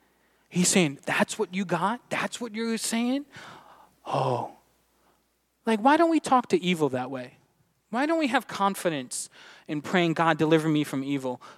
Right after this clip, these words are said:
Like, yeah, let's just strew evil across the field. Let's strew the carcasses in, never mind. Anyway.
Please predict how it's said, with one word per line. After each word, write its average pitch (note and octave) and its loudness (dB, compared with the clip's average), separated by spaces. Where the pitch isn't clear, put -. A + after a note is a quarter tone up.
Like, C3 -4
yeah, C#3+ -2
let's F#3 0
just - -8
strew D#3 0
evil C3+ -4
across C#3+ 0
the C#3 -6
field. A#2+ -8
Let's G3+ -4
strew D3+ 0
the C#3 2
carcasses C3 -4
in, D3+ -6
never F3 4
mind. C3 -2
Anyway. D#3 4